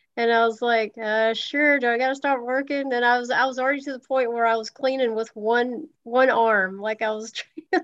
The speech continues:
was so funny. I was trying to hold on to the cleaners and stuff. And, you know, I was already, already gotten one-handed with working. Um, and so,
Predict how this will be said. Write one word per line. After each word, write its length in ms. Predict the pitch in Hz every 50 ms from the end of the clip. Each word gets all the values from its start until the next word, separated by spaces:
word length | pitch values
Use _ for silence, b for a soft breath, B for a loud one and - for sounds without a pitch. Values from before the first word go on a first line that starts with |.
| - -
was 180 | 302 277 -
so 180 | - 277 269 277 277
funny. 260 | - 262 262 254 247 233
I 80 | 233
was 100 | 233 233 -
trying 260 | - 269 247 247 233
to 140 | 226 226 226 b b b b b b b b
hold 260 | _ 285 285 285 269 277
on 220 | 269 269 269 254
to 100 | 254 254
the 100 | 226 247
cleaners 600 | - - - 277 269 269 262 262 262 269 262 247
and 160 | 247 247 247 240
stuff. 380 | - - 262 247 247 247 247 -
And, 340 | 247 240 233 226 214 214 240
you 120 | 247 240
know, 100 | 240 240 247
I 40 |
was 100 | 240 233
already, 240 | 240 247 247 247 233 240
already 200 | 247 254 254 254
gotten 280 | 240 247 226 208 226
one-handed 680 | 226 233 240 240 240 262 262 240 240 240 233 226 220
with 300 | 214 214 220 233 - - -
working. 600 | 214 208 214 226 240 262 269 247 220 208 208 220 b b b b b b b b b b b b b _ -
Um, 540 | 233 233 233 233 226 220 226 220 - - - - _ _ _ -
and 420 | 254 247 247 240 233 240 233 226 - _ _ - - -
so, 600 | 233 - _ 247 233 233 233 233 233 226 208 214